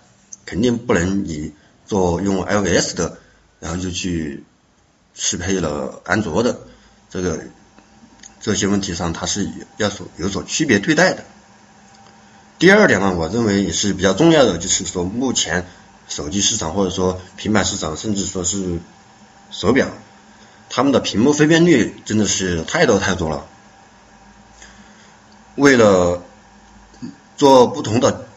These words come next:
区别对比的话，是为了达到最佳的一个显示效果，也就是说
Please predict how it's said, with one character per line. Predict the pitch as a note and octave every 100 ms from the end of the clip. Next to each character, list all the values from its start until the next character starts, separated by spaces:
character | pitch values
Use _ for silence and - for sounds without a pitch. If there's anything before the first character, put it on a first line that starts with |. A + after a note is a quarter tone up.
| - -
区 | -
别 | C#3+ C#3+
对 | A3 A3+
比 | A#2
的 | F2
话， | F#2+ F#2 E2+
是 | -
为 | G#2+
了 | A2 F2+
达 | - F2
到 | B2 C#3+
最 | A2+ D3
佳 | A#2+ G#2+ E3
的 | D#3+
一 |
个 | G#2
显 | G2 F2
示 |
效 | - - F#2
果， | F2 C#2+ -
也 | D#2+ D2
就 | G#2
是 | - -
说 | F#2 F#2